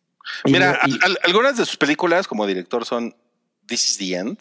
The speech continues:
Speaker 2: que a mí me parece una mierda.
Speaker 1: A, a, o sea, a mí sí me divierte This is the End. Creo que, creo que lo que promete lo cumple.
Speaker 2: No,
Speaker 1: Ah.
Speaker 2: pero a mí esta cosa de cine de marihuanos, la neta es que
Speaker 1: Sí,
Speaker 2: me
Speaker 1: eh, sé,
Speaker 2: des-,
Speaker 1: sé que, sé que no te
Speaker 2: me
Speaker 1: gusta.
Speaker 2: desespera mucho, güey.
Speaker 1: Ajá.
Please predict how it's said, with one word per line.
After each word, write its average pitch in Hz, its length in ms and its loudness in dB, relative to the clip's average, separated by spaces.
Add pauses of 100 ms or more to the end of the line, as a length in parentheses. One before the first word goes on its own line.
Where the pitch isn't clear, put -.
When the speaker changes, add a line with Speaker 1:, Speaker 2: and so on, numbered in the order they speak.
(380)
Speaker 2:
que 110 80 -4
a - 20 -2
mí 117 80 0
me - 60 -2
parece 120 200 -6
una 104 140 0
mierda. 101 800 -2 (300)
Speaker 1:
A, 170 60 0 (160)
a, 214 60 4
o 208 60 2
sea, 233 200 4
a 180 80 4
mí 240 100 6
sí 262 140 4
me 185 220 4
divierte 120 720 0
This 120 160 0
is 120 100 -2
the 107 180 2
End. 170 280 -2
Creo 123 200 0
que, 113 400 -2
creo 117 220 -2
que 117 300 -4
lo 110 180 -2
que 110 240 -4
promete 127 460 0
lo 110 160 0
cumple. 135 640 0 (1040)
Speaker 2:
No, 120 280 2
Speaker 1:
Ah. 170 200 2
Speaker 2:
pero 170 140 2
a - 40 0
mí 202 140 2
esta 208 180 2
cosa 196 240 2
de 117 400 2
cine 147 320 0
de 127 80 0
marihuanos, 104 720 -6
la 87 160 -14
neta 95 220 -14
es - 80 -14
que - 240 -16
Speaker 1:
Sí, 254 100 4
Speaker 2:
me 202 240 2
Speaker 1:
eh, 165 60 2
sé, 180 140 2
Speaker 2:
des-, 165 100 -4
Speaker 1:
sé 208 100 4
que, 185 240 2
sé 190 140 0
que 175 80 2
no 165 100 2
te 151 80 2
Speaker 2:
me 123 120 4
Speaker 1:
gusta. 107 180 -2
Speaker 2:
desespera 110 420 0
mucho, 95 360 -8
güey. 139 140 -18
Speaker 1:
Ajá. 117 520 -2